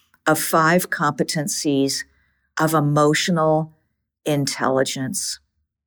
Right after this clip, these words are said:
I'll do a part two on the topic of leadership because these are all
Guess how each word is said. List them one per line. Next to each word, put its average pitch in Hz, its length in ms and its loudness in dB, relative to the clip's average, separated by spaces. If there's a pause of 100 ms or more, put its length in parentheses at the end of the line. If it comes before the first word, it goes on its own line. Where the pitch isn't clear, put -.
(240)
I'll 330 200 6
do 302 220 4
a 277 80 4
part 214 320 2
two 202 500 6
on 180 120 4
the 160 80 2
topic 165 520 0
of 151 160 2
leadership 165 800 2
because 180 320 4
these 254 220 2
are 262 140 2
all 185 460 4